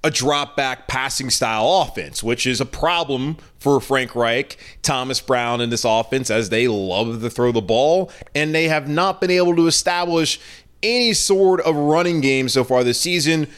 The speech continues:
which certainly has been a surprise after seeing what Miles Sanders did last year in Philadelphia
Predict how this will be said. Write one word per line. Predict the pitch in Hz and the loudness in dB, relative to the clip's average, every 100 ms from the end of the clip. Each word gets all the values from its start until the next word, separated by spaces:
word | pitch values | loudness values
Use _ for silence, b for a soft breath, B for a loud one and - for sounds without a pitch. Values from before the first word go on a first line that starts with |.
| B | B
which | 143 147 - | -2 0 0
certainly | 165 151 156 147 | 0 0 0 0
has | 135 117 | -2 -4
been | 120 135 | -4 -2
a | |
surprise | - 120 131 123 123 113 | -2 -2 0 2 0 -2
after | 120 127 | -4 -4
seeing | 120 127 | -4 -2
what | 120 | -2
Miles | 113 107 101 | -2 -2 -2
Sanders | 110 107 98 | -4 -4 -6
did | 92 | -6
last | 98 110 113 | -2 -2 -2
year | 117 | -4
in | 101 | -4
Philadelphia | 95 110 170 - 165 160 | -2 0 0 0 2 0